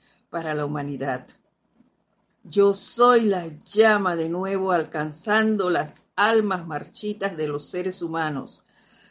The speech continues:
llenándolos con la luz, la sustancia de mí mismo, de mi ser. Yo soy encarnado para es-, por esta razón y para ninguna otra.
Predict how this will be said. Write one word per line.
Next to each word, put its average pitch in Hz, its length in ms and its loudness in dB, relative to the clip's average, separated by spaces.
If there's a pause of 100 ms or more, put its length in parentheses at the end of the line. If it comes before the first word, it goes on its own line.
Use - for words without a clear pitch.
llenándolos 220 1080 6
con 170 220 -4
la 156 140 -4
luz, 175 540 0 (380)
la 156 140 -4
sustancia 185 960 -2
de 156 160 -2
mí 208 280 0
mismo, 220 760 -2 (380)
de 190 200 2
mi 165 220 0
ser. 190 640 0 (960)
Yo 202 260 6
soy 247 560 4
encarnado 185 920 0
para 165 240 -4
es-, 208 240 2 (160)
por 185 220 0
esta 220 360 2
razón 180 760 0 (540)
y 180 120 -8
para 160 600 -2
ninguna 165 640 -2
otra. 160 480 -4